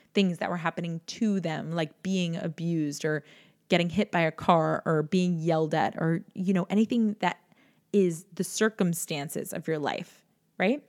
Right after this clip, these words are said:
So let's break it down on what I want you to take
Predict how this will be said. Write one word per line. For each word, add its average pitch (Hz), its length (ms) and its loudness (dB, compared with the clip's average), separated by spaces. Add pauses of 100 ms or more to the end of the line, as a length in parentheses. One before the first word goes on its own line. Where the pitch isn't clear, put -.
(260)
So - 160 2
let's 220 300 0
break 359 220 2
it 240 100 0
down 185 380 2
on 170 280 2
what 196 220 2 (240)
I 196 120 6
want 180 280 -2
you 208 120 2
to 180 80 -6
take - 380 -2